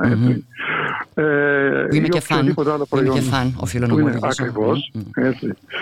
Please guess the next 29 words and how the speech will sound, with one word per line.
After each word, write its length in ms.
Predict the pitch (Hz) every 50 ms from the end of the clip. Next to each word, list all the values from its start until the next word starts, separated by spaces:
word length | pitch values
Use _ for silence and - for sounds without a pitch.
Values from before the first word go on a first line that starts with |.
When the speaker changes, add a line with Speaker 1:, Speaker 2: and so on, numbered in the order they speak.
| - - - - - - - - _ -
Speaker 2:
Ε, 140 | - 151 147 139
θα 80 | - 160 151
έχουμε 260 | 151 - - 190 180
συνέπειες 560 | 175 - 165 139 147 147 - 165 160 156 - _ _ _ - - -
σε 80 | -
όλη 180 | 185 202 208 196
την 400 | - - 151 139 135 127 123 123
κτηνοτροφική 760 | - - 143 123 117 110 113 101 - 110 - 123 123 127 135 135
και 120 | - 143
σε 100 | 127 -
όλη 120 | 156 156 151
τη 120 | - 156 135 127 123 120 117 117
γεωργική 360 | 113 127 120 117 113 127 135
παραγωγή 420 | 131 127 120 117 110 113 110 117
εδώ 140 | 110 104 104 -
πέρα. 320 | - 107 107 120 131 151 170 - - - - -
Ουσιαστικά, 440 | 185 - - 156 - 190 - 190
δηλαδή, 300 | 185 185 180 180 170 190 190
όλος 240 | - 180 196 196 -
ο 60 | -
παραγωγικός 480 | - 175 156 139 135 123 - 135 151 - - - - - 170
ιστός 340 | - 139 - - 156 131 - -
της 120 | 127 -
Υπήρου 360 | 127 117 - 156 156 120 101 202 - - - - - - - -
θα 160 | 170 170 160
διαταραχθεί. 720 | 127 135 127 - - - 107 - - - 156 185 226 226 _ _ _ _ _ _ - - - - - _ _
Ε, 680 | - 160 156 151 147 147 147 143 143 139 139 143 156 147 -
θα 140 | - - 170
διαταραχθεί 540 | 160 160 151 160 151 151 - - 220 208